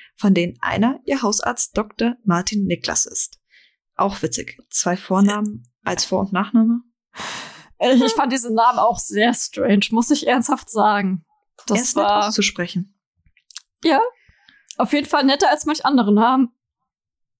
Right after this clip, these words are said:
Speaker 1: Hm.
Speaker 2: Hm.
Speaker 1: Lisa Kettler war nämlich Diabetikerin Typ eins, weswegen sie auch den Insulinpen hatte. Auch findet Rossi heraus, dass die Frau keinerlei Abwehrverletzung besaß, dafür aber eine Einstichstelle im Genick,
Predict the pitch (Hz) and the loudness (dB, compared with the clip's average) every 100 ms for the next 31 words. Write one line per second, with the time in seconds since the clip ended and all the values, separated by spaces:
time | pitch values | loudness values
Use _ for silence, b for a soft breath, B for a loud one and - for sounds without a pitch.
0 | _ - 156 - _ _ b b b 294 | _ -4 -4 -4 _ _ b b b 4
1 | 294 202 233 285 302 269 247 180 208 - | 4 4 2 2 -2 -4 -4 -4 -4 -8
2 | _ - 180 180 196 202 - - 180 175 | _ -4 0 2 2 2 0 0 0 2
3 | 202 247 226 220 220 233 - - 160 - | 0 0 -4 -4 -4 -4 -2 -6 -4 -4
4 | - - 196 196 - 220 226 220 - 190 | -4 -2 -2 0 0 4 4 4 -2 -6
5 | - 190 196 208 202 196 131 - - - | -6 -4 -2 0 0 -2 -6 -10 -10 -10
6 | - _ _ b b b b - 277 - | -14 _ _ b b b b -2 -2 0
7 | 170 160 160 165 165 160 160 190 - 196 | -2 -2 -4 -4 -4 -4 -4 -4 -2 -4
8 | - - 175 175 208 226 226 104 - 208 | -4 -4 -4 -2 2 2 2 -4 -4 -8
9 | 202 175 170 170 - 165 165 170 175 190 | -6 -8 -6 -6 -6 -8 -10 -10 -6 -4
10 | - - 196 233 220 185 - 170 165 - | -6 -2 -4 -2 -4 -4 -4 -4 -4 -2
11 | 247 - 269 - 208 226 214 196 196 | -2 -2 -4 -2 -2 0 2 0 0